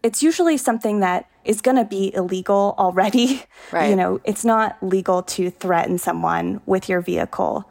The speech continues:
Speaker 1: And I think part of this legislation would make clear, like, in these instances, you are using your vehicle as a weapon. And, you know, under the law, it,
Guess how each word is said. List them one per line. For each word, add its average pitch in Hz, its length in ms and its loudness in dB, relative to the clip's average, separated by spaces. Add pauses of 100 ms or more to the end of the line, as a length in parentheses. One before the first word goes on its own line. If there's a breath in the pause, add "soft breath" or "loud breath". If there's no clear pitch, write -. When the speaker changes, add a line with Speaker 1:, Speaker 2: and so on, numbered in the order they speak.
Speaker 1:
And 240 140 4
I 254 60 4
think 330 200 2 (440)
part 285 180 2
of 262 80 2
this 220 160 -2
legislation 202 480 0
would 190 140 -2
make 190 180 -2
clear, 190 300 0
like, 190 280 -4 (340 soft breath)
in 277 120 4
these 277 200 4
instances, 233 680 0
you 202 220 4
are 190 420 2
using 202 300 0
your 180 100 -4
vehicle 180 460 -4
as 185 160 -4
a - 60 -8
weapon. - 460 -8 (320 loud breath)
And, 185 480 0 (160)
you 196 140 0
know, 180 220 0
under 208 260 2
the 190 120 2
law, 180 280 2
it, 180 160 -2